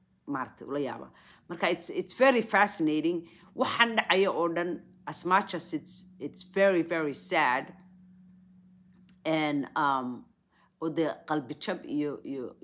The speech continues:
maaragtay, ay, ay, ay tahay, iyo ciil, ciil aad, maaragtay, marmarka qaarkood, you feel guilty about everything. Xataa qosolkii baad, you feel guilty, you know? Haddana waxa weeyaan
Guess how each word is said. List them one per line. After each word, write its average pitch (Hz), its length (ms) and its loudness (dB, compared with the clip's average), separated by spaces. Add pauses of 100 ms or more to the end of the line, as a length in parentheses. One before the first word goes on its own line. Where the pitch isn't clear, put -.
maaragtay, 127 460 -8
ay, 143 160 -8 (140)
ay, 127 140 -8 (140)
ay 139 160 -8
tahay, 143 300 -8 (140)
iyo 147 200 -6
ciil, 185 260 2 (340)
ciil 208 340 2
aad, 254 220 -4 (720)
maaragtay, 123 400 -6
marmarka 143 340 -6
qaarkood, 123 380 -10 (380)
you 156 80 -12
feel 214 260 -6
guilty 190 360 -2
about 135 300 -6
everything. 151 460 -8
Xataa - 440 -4
qosolkii 160 480 -8
baad, 117 160 -10 (420)
you 131 100 -18
feel 156 240 -4
guilty, 135 400 -12 (840)
you 143 100 -6
know? 143 260 -4 (380)
Haddana 180 340 -2
waxa 214 140 -6
weeyaan 170 320 -2